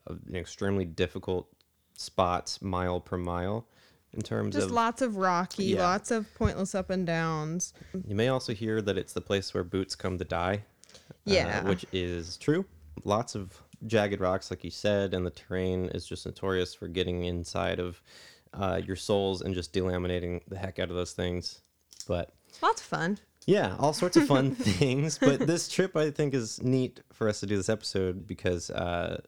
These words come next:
Speaker 1: I think that's, that would be a lot of people's first time backpacking type trips.
Speaker 2: Yeah, a simple overnight, not too many miles, just good essentials for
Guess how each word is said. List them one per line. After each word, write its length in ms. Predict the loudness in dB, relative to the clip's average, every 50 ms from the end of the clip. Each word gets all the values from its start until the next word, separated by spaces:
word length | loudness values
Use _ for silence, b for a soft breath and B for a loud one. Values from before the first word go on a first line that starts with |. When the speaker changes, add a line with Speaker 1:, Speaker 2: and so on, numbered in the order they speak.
| _ -12 -8
Speaker 1:
I 100 | -8 -6
think 180 | -4 -4 -2 0
that's, 240 | 0 -2 -2 -6 -14 -16 -20 -20 -16 -6 -2
that 160 | 0 0 2
would 140 | 0 -2 -2
be 120 | -2 0
a 60 | 0
lot 420 | 2 2 2 2 2 2 0 -2 -2
of 500 | -2 0 0 0 0 -2 -4 -8 -14 -18 _ _ _ _ _ _ _ _
people's 520 | -4 -4 -2 0 0 0 0 -2 -4 -8 -10 _
first 400 | -6 -2 0 0 0 0 -2 -4
time 300 | -2 0 0 0 0 0
backpacking 800 | 0 -2 -2 -4 -4 -4 -4 -4 -4 -4 -4 -4 -4 -4 -6 -8 _ -18 -12
type 340 | -6 -4 -4 -4 -6 -8 -16
trips. 400 | -12 -8 -6 -6 -6 -8 -12 -6 0
Speaker 2:
Yeah, 420 | 2 4 4 6 4 4 2 0 0 0 2
a 120 | 2 2 2
simple 420 | 2 0 0 0 0 0 2 2
overnight, 880 | 2 2 2 2 2 2 2 2 2 2 2 2 2 2 2 0 0 -2
not 360 | -2 0 2 2 2 0 -2 -4
too 240 | -4 0 0 2 2
many 300 | 2 2 2 2 2 2
miles, 960 | 2 2 2 2 2 2 2 2 2 2 2 2 2 0 0 -2 -4 -8 -12 _ _ _ -2
just 380 | -2 -2 -2 -4 -10 -10 _ 4
good 200 | 4 4 6 4
essentials 800 | 2 0 2 2 2 4 2 2 2 2 2 2 0 -2 -4 -8
for 600 | -8 -4 -2 0 0 2 0 0 -2 -4 -6 -8